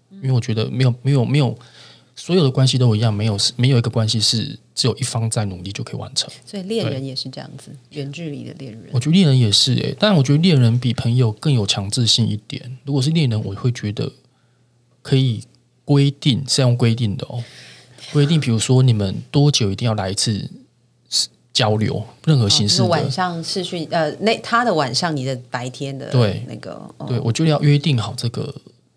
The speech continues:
Speaker 2: 时间，然后跟，跟，比如说，我觉得不一定要每天，你们可以约定好，比如说两天、三天一次，甚至一个礼拜一次，我觉得都可以。但是你必须要约束这件事情，强迫双方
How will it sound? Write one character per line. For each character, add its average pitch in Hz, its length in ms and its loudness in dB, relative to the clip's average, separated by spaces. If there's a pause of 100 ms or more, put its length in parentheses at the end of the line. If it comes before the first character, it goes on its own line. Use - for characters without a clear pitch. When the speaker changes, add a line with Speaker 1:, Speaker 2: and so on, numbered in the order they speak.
Speaker 2:
时 - 280 -2
间， 107 280 -4 (220)
然 110 120 -6
后 123 120 -2
跟， 117 200 0 (420)
跟， 127 200 2
比 123 120 0
如 110 120 0
说， 139 220 0
我 131 140 2
觉 196 100 4
得 220 80 6
不 214 160 2
一 - 20 4
定 175 60 4
要 160 80 4
每 113 160 4
天， 101 380 0
你 107 40 0
们 113 80 2
可 127 80 0
以 127 40 2
约 135 120 2
定 143 80 0
好， 107 80 -2
比 104 120 -8
如 101 60 -8
说 123 140 -2
两 98 200 -6
天、 110 160 -2
三 113 160 0
天 117 140 2
一 101 60 0
次， - 240 -2
甚 - 140 -2
至 160 80 -2
一 165 140 2
个 131 100 0
礼 110 140 0
拜 117 140 0
一 104 60 -2
次， 120 220 0
我 117 140 -6
觉 123 100 -2
得 120 40 2
都 135 140 2
可 117 180 -2
以。 104 140 -4
但 151 140 2
是 135 240 2 (720)
你 117 120 0
必 180 240 -2
须 170 140 0
要 113 160 4
约 131 140 4
束 131 160 -2
这 131 100 0
件 123 160 2
事 120 180 2
情， - 240 -2
强 104 340 0
迫 127 240 0
双 113 260 -2
方 104 360 -4